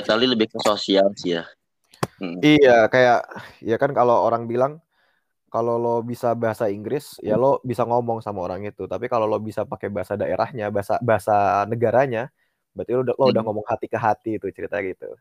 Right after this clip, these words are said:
Speaker 2: Nah, gue
Speaker 1: Ah.
Speaker 2: belum bisa tuh ngobrol sama teman-teman gue yang beneran pakai bahasa Itali full gitu, belum bisa.
Speaker 1: Oh, belum bisa. Berarti,
Speaker 2: Tapi gua juga
Speaker 1: berarti
Speaker 2: sambil
Speaker 1: lu,
Speaker 2: belajar.
Speaker 1: ah, berarti lu, eh, belum bisa nawar gitu kalau beli ya?
Speaker 2: Anjir. Ya,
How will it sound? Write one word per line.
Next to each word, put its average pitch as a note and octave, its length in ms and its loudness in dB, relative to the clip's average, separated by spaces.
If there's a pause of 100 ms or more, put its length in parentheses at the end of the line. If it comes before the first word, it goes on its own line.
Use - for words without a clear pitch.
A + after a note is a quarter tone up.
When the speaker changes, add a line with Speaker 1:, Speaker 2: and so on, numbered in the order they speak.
(180)
Speaker 2:
Nah, F#2+ 200 -6
gue A#2+ 120 0
Speaker 1:
Ah. C3 60 0
Speaker 2:
belum A#2+ 140 0
bisa C#3+ 260 4
tuh E3 160 4
ngobrol A#2+ 320 2
sama A#2 220 -2
teman-teman A2+ 520 -8
gue A2 120 -2
yang A2 160 -6
beneran A2 380 -6
pakai - 220 -10
bahasa G2 240 -6
Itali G2+ 340 -4
full G2+ 280 -8
gitu, G2 160 -16
belum F#2 200 -16
bisa. - 260 -14 (540)
Speaker 1:
Oh, G2+ 120 0
belum F#2 160 0
bisa. E2+ 180 -4
Berarti, G2+ 220 2
Speaker 2:
Tapi C#3+ 140 6
gua A#2 140 -2
juga G#2 120 2
Speaker 1:
berarti - 60 -6
Speaker 2:
sambil F#2 200 -2
Speaker 1:
lu, F#2 60 -8
Speaker 2:
belajar. E2+ 380 -4 (580)
Speaker 1:
ah, F2 200 0
berarti - 300 2
lu, D#3+ 60 6 (480)
eh, G2 240 8
belum G#2 200 2
bisa G2+ 200 2
nawar A2+ 340 2 (160)
gitu G2 140 0 (100)
kalau G2 240 4
beli G2 160 6 (180)
ya? - 40 -6 (380)
Speaker 2:
Anjir. G#2 460 -2 (720)
Ya, C3+ 400 6